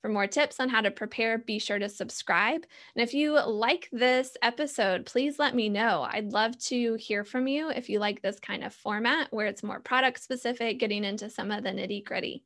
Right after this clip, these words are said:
And to connect with the Fife Movement, visit fife movement dot com.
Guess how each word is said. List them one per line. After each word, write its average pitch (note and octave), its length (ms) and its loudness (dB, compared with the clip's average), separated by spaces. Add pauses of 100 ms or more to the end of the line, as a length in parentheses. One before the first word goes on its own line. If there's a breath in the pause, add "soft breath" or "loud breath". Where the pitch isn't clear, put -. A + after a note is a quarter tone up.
(600 loud breath)
And A#3 120 2
to A#3 60 2
connect B3 300 0
with A3+ 160 -4
the G3 80 0
Fife E4 320 2
Movement, G#3+ 520 2
visit G#3+ 360 2
fife A3 300 0
movement G#3+ 420 2
dot G3+ 240 0
com. - 340 -6